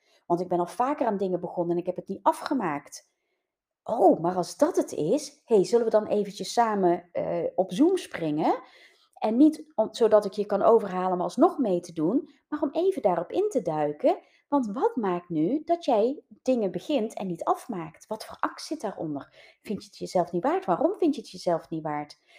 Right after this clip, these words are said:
Dan moeten we het daarover hebben. En nogmaals, niet om jou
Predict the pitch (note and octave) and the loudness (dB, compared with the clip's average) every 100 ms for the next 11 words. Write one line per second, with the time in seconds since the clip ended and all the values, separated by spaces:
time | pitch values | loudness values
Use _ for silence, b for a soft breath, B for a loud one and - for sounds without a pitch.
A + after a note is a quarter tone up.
0 | b C#4 E4+ E4+ - D4 E4+ F4+ - E3 | b 2 2 2 0 0 2 2 2 0
1 | E3 D3 D3 C3 - _ _ _ B B | -2 -8 -6 -8 -12 _ _ _ B B
2 | B B A#3 D4+ G#4+ A3 F3+ F3+ C4 F4+ | B B 0 2 2 -2 -4 2 4 4
3 | C#4 A#3 G#3 E3 | 4 0 0 -2